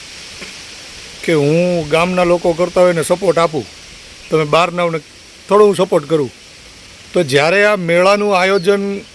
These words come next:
કરવાનું મારા મગજમાં આવ્યું ને, ત્યારે મેં એ ભાઈને ફોન કર્યો હતો. એનું રેકોર્ડિંગ મૂકું છું,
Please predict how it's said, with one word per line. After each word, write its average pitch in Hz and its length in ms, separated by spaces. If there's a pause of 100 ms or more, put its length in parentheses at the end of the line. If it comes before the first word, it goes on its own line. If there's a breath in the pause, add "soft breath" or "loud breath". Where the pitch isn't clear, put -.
(160)
કરવાનું 196 400
મારા 185 180
મગજમાં 185 520
આવ્યું 233 260
ને, 156 180 (1300)
ત્યારે 196 220
મેં 214 160
એ 214 40
ભાઈને 185 340
ફોન 196 340
કર્યો 175 240
હતો. 214 200 (540)
એનું 196 200
રેકોર્ડિંગ 196 400
મૂકું 190 300
છું, 104 120